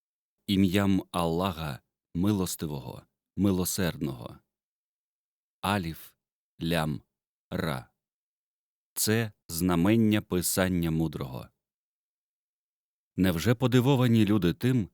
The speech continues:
що ми відкрили чоловіку з них самих? Застерігай людей і сповіщай добру звістку тим, які увірували, що на них чекає справжня винагорода в Господа їхнього.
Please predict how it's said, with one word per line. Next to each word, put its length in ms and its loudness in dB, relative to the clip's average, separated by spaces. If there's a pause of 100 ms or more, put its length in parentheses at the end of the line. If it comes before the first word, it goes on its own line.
(220)
що 280 0
ми 160 4
відкрили 560 0
чоловіку 580 -2
з 100 -6
них 240 2
самих? 540 -4 (920)
Застерігай 800 0
людей 560 0
і 120 -6
сповіщай 760 -4
добру 380 0
звістку 520 -4
тим, 300 0
які 360 -2
увірували, 800 -2 (240)
що 260 -2
на 120 2
них 260 2
чекає 560 0 (260)
справжня 600 0
винагорода 640 0
в 40 -6
Господа 520 -6
їхнього. 500 -8